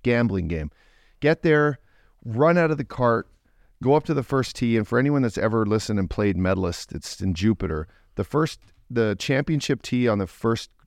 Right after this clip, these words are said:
uh, tee box is actually the putting green. So you're literally hitting off the putting green. So picture just out of the car, <laughs> fresh,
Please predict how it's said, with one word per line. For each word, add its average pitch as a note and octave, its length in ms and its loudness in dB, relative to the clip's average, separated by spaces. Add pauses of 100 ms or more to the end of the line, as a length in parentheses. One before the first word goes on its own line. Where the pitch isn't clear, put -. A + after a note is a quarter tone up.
uh, F2+ 220 -2
tee - 200 -6
box A#2 360 0
is G#2 160 -8
actually C3 360 0
the A2 100 -4
putting G#2 300 -2
green. C#2+ 280 -10 (160)
So A#2+ 360 2
you're A#2 180 -4
literally D3 380 0
hitting C3 340 0
off G#2 400 -2
the G2 80 -6
putting G#2+ 300 0
green. A1+ 240 -10 (420)
So - 160 -4
picture F#3+ 320 2
just C3+ 260 -2
out B2 160 4
of A2+ 80 0
the F2 60 -14
car, F2 440 -2
<laughs> - 20 -6
fresh, - 500 -4